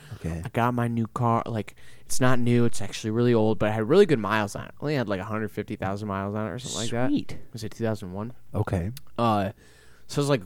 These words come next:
Speaker 2: really looking forward to driving this car long term,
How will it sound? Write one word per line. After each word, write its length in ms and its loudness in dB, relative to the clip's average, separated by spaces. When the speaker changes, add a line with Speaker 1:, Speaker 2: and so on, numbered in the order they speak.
Speaker 2:
really 300 6
looking 380 2
forward 460 -2
to 80 -12
driving 440 -4
this 180 -8
car 280 -2
long 480 -6
term, 360 -14